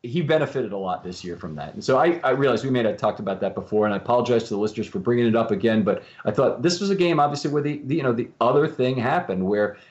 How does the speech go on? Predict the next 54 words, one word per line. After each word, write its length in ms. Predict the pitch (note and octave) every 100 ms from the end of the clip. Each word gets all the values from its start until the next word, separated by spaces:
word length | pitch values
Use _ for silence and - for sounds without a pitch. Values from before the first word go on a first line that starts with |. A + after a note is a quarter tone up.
| -
you 80 | A#2+
know, 80 |
Brown 520 | G#2 F2+ G#2+ A2+ C3 C3+
had 260 | B2+ C#3
to 60 | C3+
be 160 | B2+
more 300 | A#2 A2+ B2+
of 100 | C3
a 80 | A#2+
blocker, 500 | G#2+ A2+ A2+ - C3+
and, 240 | G#2+ G2+ F#2+
and 140 | G2
so 200 | - A#2
did 140 | C3
Stanley 560 | C3 C#3+ C#3 C3+ A2+ G#2
in 100 | G2+
terms 260 | C3 C3 A#2
of 100 | G#2+
that. 140 | - - -
They 120 | B2
gave 180 | F#3+ G3+
up, 120 | D3+
by 120 | D3+ B2
the 80 |
way, 120 | A2+ F#2
a 60 |
lot 420 | G2+ G#2+ A#2+ D#3+
of 160 | D3 -
pressures 500 | C3+ C3 - G#2+ G2+
where 180 | A2 A#2
they 120 | C3
each 680 | C#3 - D#3+ A#3 - - - - -
were, 220 | A2+ G#2+
were 220 | - A2
beaten 380 | F#2 B2+ C3+ B2
by 180 | A2 G#2
bull 280 | A2+ B2
rush 380 | A2+ A2 G#2+ - -
on 140 | A#2
the 100 | A2
same 360 | G#2+ - C#3 D3
play 400 | - D3 C3 G#2+
on 200 | - A2
opposite 460 | A2+ A#2 A2 G#2 -
sides. 400 | A2 G2 E2 -
I 40 | -
can't 180 | C#3+ B2
tell 120 | C3+
you 60 |
how 80 | A#2
many 140 | B2+ A#2
times 240 | B2 A2+
that 140 | A2
happened. 320 | A2 G#2+ F#2